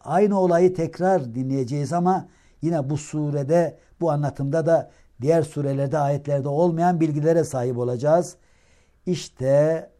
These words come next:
Duhan suresi ayet on yedi ve devamı. وَلَقَدْ فَتَنَّا قَبْلَهُمْ قَوْمَ فِرْعَوْنَ. Biz Firavun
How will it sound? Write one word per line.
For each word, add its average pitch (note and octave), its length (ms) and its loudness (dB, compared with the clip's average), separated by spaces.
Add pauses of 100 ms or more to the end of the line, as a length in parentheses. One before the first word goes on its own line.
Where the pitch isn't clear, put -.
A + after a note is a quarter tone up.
(140)
Duhan D#3 360 -2
suresi D#3+ 680 -4 (440)
ayet C#3+ 720 0 (360)
on C#3 640 -2
yedi C#3 640 2
ve A2 220 -2
devamı. B2 680 -2 (540)
وَلَقَدْ D#3 440 0
فَتَنَّا D#3+ 760 0 (520)
قَبْلَهُمْ D3 500 0
قَوْمَ D3 420 -2
فِرْعَوْنَ. D3 580 -2 (560)
Biz F3 220 2
Firavun D3+ 500 0